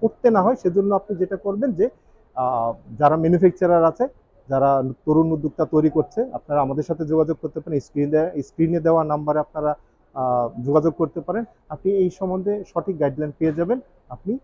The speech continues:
দশ হাজার টাকায় একবারে মিনিমাম একটা কস্টে আপনি পাঁচ হাজার টাকায় আপনি মার্কেটটা রিভিউ করতে পারবেন। আপনি কাস্টমারের ফিডব্যাক নিতে পারবেন, দোকানদারের ফিডব্যাক নিতে পারবেন, আপনার ফ্যামিলির ফিডব্যাক নিতে পারবেন, আপনি বন্ধুবান্ধবের ফে-, ফিডব্যাক নিতে পারবেন মাত্র পাঁচ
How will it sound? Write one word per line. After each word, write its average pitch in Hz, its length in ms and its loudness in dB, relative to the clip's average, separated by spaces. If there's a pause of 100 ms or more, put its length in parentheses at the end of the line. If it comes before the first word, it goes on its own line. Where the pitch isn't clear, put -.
(320)
দশ 135 220 -4
হাজার 139 200 -4 (100)
টাকায় 120 340 -8 (260)
একবারে 185 380 -2
মিনিমাম 165 400 -2
একটা 147 220 -8 (100)
কস্টে 139 280 -6
আপনি 135 380 -6
পাঁচ 156 180 -6
হাজার 175 260 -4
টাকায় 147 300 -4 (280)
আপনি 135 240 -10
মার্কেটটা 131 420 -6
রিভিউ 123 340 -2
করতে 120 240 -10
পারবেন। 107 320 -10
আপনি 120 200 -12
কাস্টমারের 139 640 -4 (340)
ফিডব্যাক 131 360 -4
নিতে 127 180 -8
পারবেন, 120 280 -8
দোকানদারের 143 520 -4
ফিডব্যাক 127 360 -6
নিতে 127 180 -8
পারবেন, 123 280 -6
আপনার 131 260 -14
ফ্যামিলির 170 400 0
ফিডব্যাক 135 360 -6
নিতে 131 160 -10
পারবেন, 123 300 -4 (280)
আপনি 156 280 -6 (180)
বন্ধুবান্ধবের 165 640 2 (100)
ফে-, 151 300 -4
ফিডব্যাক 147 320 0
নিতে 143 180 -4
পারবেন 123 300 -6 (320)
মাত্র 190 260 -2
পাঁচ 180 160 0